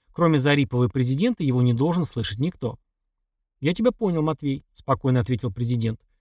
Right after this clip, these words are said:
"Делай всё, что в наших силах. Ты просто обязан вытащить Смирнова живым. Любым способом.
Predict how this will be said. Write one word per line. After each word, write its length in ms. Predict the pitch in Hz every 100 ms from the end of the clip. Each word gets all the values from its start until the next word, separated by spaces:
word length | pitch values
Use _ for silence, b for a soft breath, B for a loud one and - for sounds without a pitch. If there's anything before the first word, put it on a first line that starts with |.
| _ -
"Делай 300 | 131 220 277
всё, 220 | - 185
что 140 | - 147
в 60 |
наших 280 | 135 127 147
силах. 400 | - 117 123 - _ _ -
Ты 80 | 147
просто 300 | 208 - 233
обязан 420 | 180 143 123 127
вытащить 360 | 135 127 135 107
Смирнова 460 | 131 123 147 190
живым. 340 | 156 120 117 - -
Любым 280 | 226 202 160
способом. 540 | - 139 - 131